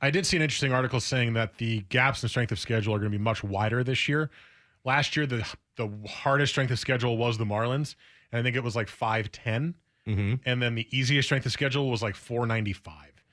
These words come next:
Speaker 2: Mm.
Speaker 1: So it was only a fifteen point difference because everyone plays everybody. You know, if your division's harder,
Speaker 2: Yeah,
Speaker 1: you'll have
Speaker 2: yeah.
Speaker 1: a harder strength of schedule. And the N L East
Speaker 2: <clears throat>
Speaker 1: was good last year. But, um, they're saying, so the, what is the hardest strength of schedule? It's, like, five forty or something?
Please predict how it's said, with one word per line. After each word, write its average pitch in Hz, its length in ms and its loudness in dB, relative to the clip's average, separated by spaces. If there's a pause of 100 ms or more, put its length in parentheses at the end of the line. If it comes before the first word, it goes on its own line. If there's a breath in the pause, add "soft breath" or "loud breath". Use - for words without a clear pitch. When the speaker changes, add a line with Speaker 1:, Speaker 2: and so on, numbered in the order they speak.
(180 soft breath)
Speaker 2:
Mm. 117 420 0
Speaker 1:
So 71 60 -4
it 131 40 2
was 120 80 0
only 147 240 2
a 120 60 2
fifteen 127 440 -2
point 117 240 0
difference 120 300 0
because 131 240 -2
everyone 147 280 2
plays 131 220 2
everybody. 113 560 2 (400 soft breath)
You 117 80 -4
know, 113 100 0
if 113 80 -2
your 113 80 -2
division's 110 420 -2
harder, 110 300 2
Speaker 2:
Yeah, 120 160 4
Speaker 1:
you'll 98 140 4
have 110 80 4
Speaker 2:
yeah. 98 80 4
Speaker 1:
a - 20 2
harder 104 160 2
strength 104 240 -4
of 104 80 -4
schedule. 104 460 -2
And 110 100 -2
the 117 180 -2
N 131 100 4
L 113 140 4
East 101 160 4
Speaker 2:
<clears throat> - 0 -
Speaker 1:
was 98 100 -4
good 98 200 -2
last 95 260 -4
year. 95 200 -10 (580 soft breath)
But, 127 320 0 (140)
um, 117 420 2 (380)
they're 135 120 0
saying, 147 300 0
so 151 100 -2
the, 147 100 2
what 170 160 4
is 160 120 2
the 160 180 2
hardest 131 300 2
strength 139 160 -2
of 135 60 -2
schedule? 147 440 -2
It's, 120 160 -2
like, 110 140 -2
five 120 460 0
forty 117 400 -4
or 127 80 0
something? 139 360 -4